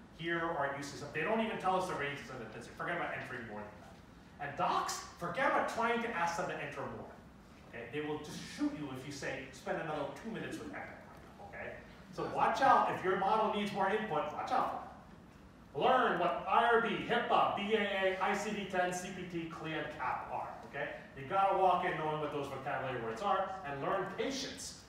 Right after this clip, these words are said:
because it takes us time to warm up and to trust you, okay?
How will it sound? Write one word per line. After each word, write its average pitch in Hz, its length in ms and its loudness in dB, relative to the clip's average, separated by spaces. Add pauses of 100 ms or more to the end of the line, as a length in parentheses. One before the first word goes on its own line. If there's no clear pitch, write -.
(120)
because 143 200 -6
it - 100 -12
takes 180 180 -4
us 196 200 -6
time 175 360 2
to 151 60 -4
warm - 240 0
up 147 240 0
and - 140 -6
to - 200 -12
trust - 520 -4
you, - 760 -18
okay? - 280 -6